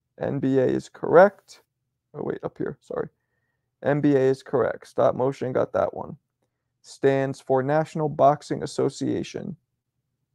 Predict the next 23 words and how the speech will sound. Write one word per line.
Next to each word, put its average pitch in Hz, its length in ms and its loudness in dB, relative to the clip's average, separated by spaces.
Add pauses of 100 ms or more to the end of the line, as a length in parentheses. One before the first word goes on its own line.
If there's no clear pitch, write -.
(2000)
All 151 120 6
right. 127 280 4
You - 80 -6
know 131 80 2
what 135 60 2
we're 151 80 2
gonna 151 140 2
do? 226 220 8 (920)
Uh, 147 140 8
the 147 80 2
W 180 320 4
B 185 220 2
A. 156 300 6 (2750)
The 143 80 2
N 160 180 4
B 175 160 2
A 170 160 4
turned 151 380 -4
into 190 240 2
the 120 100 -4
W - 260 -4
B 85 160 -6
A. 73 160 -4